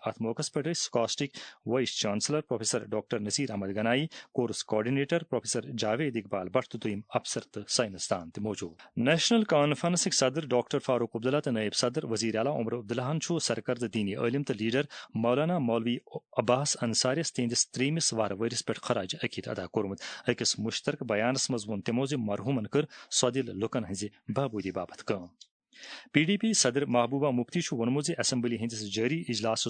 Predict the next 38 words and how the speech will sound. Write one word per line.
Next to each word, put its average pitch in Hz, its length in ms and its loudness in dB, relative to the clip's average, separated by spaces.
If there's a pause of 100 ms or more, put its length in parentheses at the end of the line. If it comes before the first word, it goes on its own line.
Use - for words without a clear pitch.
دوران 120 300 0
پز 110 240 0 (300)
ساسہٕ 123 340 4
بدین 131 300 0
ڈیلی 107 200 0
ویجرن 120 420 0 (340)
ہندین 120 260 4
مسلن 110 420 -2
کن 113 160 -6
خاص - 300 0
زون 98 320 0
دین۔ 92 200 -4 (300)
اکس - 360 0
سوشل 131 400 2
میڈیا 107 320 0
پوسٹس - 480 -2
پہ 135 140 0
وون 101 200 -4
تمو 113 220 -2
ز 131 140 -2 (320)
یمن 113 240 2
ڈیلی 113 220 0
ویجرن 135 380 0
ہند 120 240 0
تعلق 117 340 -2
چھ - 120 2 (180)
سماج 107 360 0
کس - 220 -2
پسماند 107 440 0
طبقس 143 360 0
ست - 460 -2
تو 123 60 0 (140)
یم 139 120 2
چھ - 240 0
مختلف 123 440 -2
محکمن 110 460 -2
ہنز 123 180 -2 (320)
تھر 110 220 2